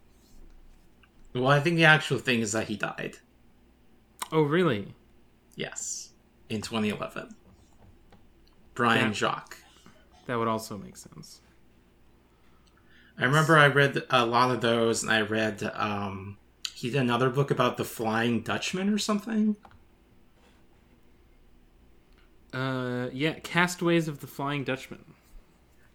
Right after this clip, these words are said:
Speaker 1: Yeah. But I remember I had to stop reading Red,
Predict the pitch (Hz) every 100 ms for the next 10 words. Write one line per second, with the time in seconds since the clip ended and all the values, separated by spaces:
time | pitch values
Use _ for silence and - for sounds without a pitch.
0 | - 113 113 101 - - - - _ _
1 | - - - 139 160 190 185 160 151 160
2 | 156 - 143 135 139 127 110 113 110